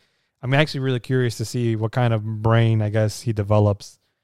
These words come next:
If he's gonna be, like, uh, like, a math wizard like me, or if he's gonna just,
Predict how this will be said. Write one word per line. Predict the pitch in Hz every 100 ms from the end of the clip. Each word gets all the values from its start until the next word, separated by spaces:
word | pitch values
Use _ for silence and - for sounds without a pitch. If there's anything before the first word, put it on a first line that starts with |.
| _ _
If | - 117
he's | 123
gonna | 113 117
be, | 113 113
like, | 110 104 104 -
uh, | 113
like, | 107
a | 107
math | 110 110 104
wizard | 113 104 110 104
like | 104 107
me, | 107 107
or | 104
if | 104 101
he's | 101
gonna | 107 101
just, | 104 98 -